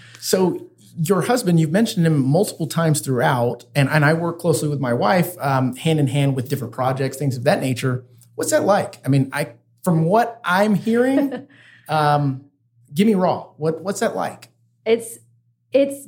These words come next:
Speaker 2: got its benefits, and it's hard sometimes, but it's also great 'cause you
Speaker 1: Yeah.
Speaker 2: get to,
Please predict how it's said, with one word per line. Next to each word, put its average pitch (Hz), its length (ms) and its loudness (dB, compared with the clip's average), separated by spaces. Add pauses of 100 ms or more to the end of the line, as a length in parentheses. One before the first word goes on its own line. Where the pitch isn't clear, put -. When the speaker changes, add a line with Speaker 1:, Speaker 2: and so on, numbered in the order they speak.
(100)
Speaker 2:
got 285 240 2
its 403 160 -2
benefits, 302 540 0
and 262 180 2
it's 208 300 -4
hard 220 400 0
sometimes, 320 560 0
but 254 120 2
it's 233 140 -2
also 262 300 0
great 185 400 -2
'cause 170 120 -14
you 196 80 2
Speaker 1:
Yeah. 196 40 2
Speaker 2:
get 214 120 0
to, 190 320 -2